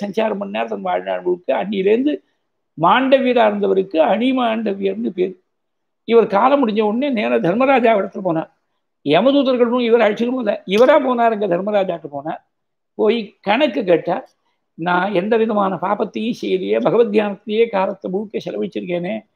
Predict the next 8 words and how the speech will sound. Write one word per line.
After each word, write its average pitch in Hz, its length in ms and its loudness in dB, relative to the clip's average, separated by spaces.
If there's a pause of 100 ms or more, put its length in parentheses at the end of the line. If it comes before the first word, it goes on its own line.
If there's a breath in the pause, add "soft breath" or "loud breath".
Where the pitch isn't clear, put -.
(460)
எனக்கு 220 440 2
இந்த 220 220 0
மாதிரி 247 320 2
ஒரு 214 400 2 (240)
வலியை 240 340 4
கொடுக்கக்கூடிய 226 500 -2
சம்பவம் 226 540 0
வரலாமா? 202 600 -2